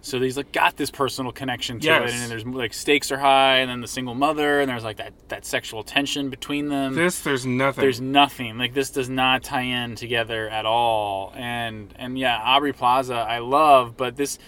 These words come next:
Speaker 1: I didn't realize this was a comedy. Like, when they sold it, they sell it as, like, a horror
Speaker 2: Is
Speaker 1: movie.
Speaker 2: it?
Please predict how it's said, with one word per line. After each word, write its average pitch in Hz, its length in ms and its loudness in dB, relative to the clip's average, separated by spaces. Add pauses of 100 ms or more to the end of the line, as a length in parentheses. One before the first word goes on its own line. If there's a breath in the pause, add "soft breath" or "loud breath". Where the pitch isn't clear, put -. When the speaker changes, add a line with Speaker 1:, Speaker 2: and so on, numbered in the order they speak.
(280 loud breath)
Speaker 1:
I - 80 6
didn't 277 160 2
realize 262 240 2
this 196 100 -8
was 175 140 -4
a 143 40 -4
comedy. 147 560 0
Like, 127 200 -2
when 147 160 0
they 147 100 2
sold 208 440 4
it, 143 180 4
they 139 120 2
sell 185 280 6
it 185 80 6
as, 160 100 2
like, 151 120 2
a 139 60 2
horror 139 220 4
Speaker 2:
Is 175 140 6
Speaker 1:
movie. 294 140 6
Speaker 2:
it? 247 60 -4